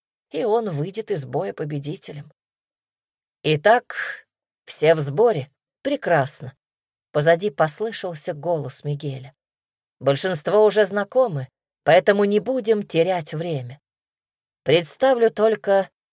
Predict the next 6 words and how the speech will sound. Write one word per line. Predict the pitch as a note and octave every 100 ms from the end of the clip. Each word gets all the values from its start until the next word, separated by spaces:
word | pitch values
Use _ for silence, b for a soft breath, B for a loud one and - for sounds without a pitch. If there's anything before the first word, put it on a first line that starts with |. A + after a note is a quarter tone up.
| _
командира | - E3+ F3 F3 F#3 A#3+ G#3
тёмных | - G3 F#3+ F#3 D3
целителей, | - F#3+ G#3+ G#3+ D#3 C#3+ B2 - _ _ _ _ -
Дамира | C3+ D#3 E3 F3 F#3+ G3 G#3 G#3+ G3+ _ -
Лаору». | D3 E3+ F#3 C4 B3 C#3+ C3+ B2 D3 _ _ _ _ _ _ -
Генерал | C3 D3 D#3 E3 F#3+ G3 E3